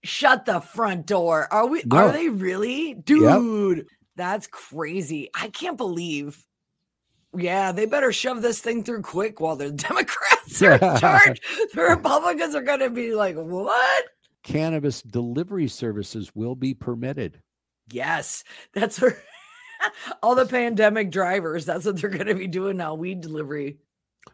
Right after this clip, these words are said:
Speaker 2: Well, think about it. People drink and drive. They go to bars, they drink, and they drive home.
Speaker 1: Stupid.
Speaker 2: Okay?
Speaker 1: Mm-hmm.
Speaker 2: It would be nicer, uh, if you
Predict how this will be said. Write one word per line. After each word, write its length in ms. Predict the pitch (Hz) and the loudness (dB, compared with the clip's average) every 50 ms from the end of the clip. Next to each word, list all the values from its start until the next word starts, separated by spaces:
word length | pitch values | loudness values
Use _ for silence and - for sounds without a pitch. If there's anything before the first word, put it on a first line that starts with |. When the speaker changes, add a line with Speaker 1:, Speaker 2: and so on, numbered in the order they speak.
| _ _ _ | _ _ _
Speaker 2:
Well, 120 | 170 170 | -4 -4
think 240 | 160 - 254 277 - | -2 -2 -4 -4 -2
about 240 | 254 175 123 107 101 | 0 0 0 2 0
it. 200 | 98 101 - _ | -2 -6 -8 _
People 420 | - - 196 196 - 214 196 175 | -8 -6 -6 -6 -4 -4 -4 -4
drink 460 | 143 107 92 90 - 120 127 131 - - | -4 -8 -14 -8 -4 -2 -2 -2 -2 -4
and 120 | 117 98 | -6 -4
drive. 360 | 95 101 95 87 85 82 85 | -4 -6 -6 -6 -8 -10 -4
They 120 | 85 107 107 | -4 -4 -2
go 140 | 117 143 156 | -2 -2 -2
to 60 | 151 | -4
bars, 420 | 120 107 123 123 120 120 120 101 | -4 -4 -4 -2 -2 -2 -2 -2
they 120 | 107 107 101 | -4 -6 -6
drink, 320 | 90 - 107 104 101 - | -4 -4 -6 -6 -4 -4
and 100 | 107 104 | -4 -4
they 120 | 107 110 104 | -2 -4 -2
drive 260 | 110 120 120 120 113 | 0 0 0 0 0
home. 300 | 135 156 147 107 78 - _ _ _ _ _ | -2 -2 -2 -4 -8 -12 _ _ _ _ _
Speaker 1:
Stupid. 400 | _ - - - 196 - - 123 117 | _ -16 -6 -6 -6 -4 -4 -4 -6
Speaker 2:
Okay? 440 | 98 - - 123 120 123 135 147 - _ _ _ _ _ _ _ 160 | -6 -2 0 0 2 2 0 -2 -6 _ _ _ _ _ _ _ -12
Speaker 1:
Mm-hmm. 180 | 170 156 139 165 | -10 -8 2 4
Speaker 2:
It 60 | 143 151 | 4 6
would 180 | 151 143 123 | 6 4 4
be 160 | 123 135 131 | 4 4 4
nicer, 840 | 127 127 135 151 180 202 180 - - 127 110 104 110 123 135 143 151 - _ _ _ _ _ _ _ _ | 4 0 -2 0 0 0 -2 -2 -2 -2 0 0 0 -2 -4 -6 -8 -14 _ _ _ _ _ _ _ _
uh, 460 | 113 113 117 117 113 110 113 117 113 - - _ | -6 -4 -4 -2 -2 -4 -4 -4 -6 -8 -10 _
if 380 | - 123 120 123 113 - - | 0 2 2 2 0 -4 -12
you 560 | 143 - - 127 117 120 120 120 120 120 107 | -20 -16 -10 -6 -4 -2 0 0 0 -2 -4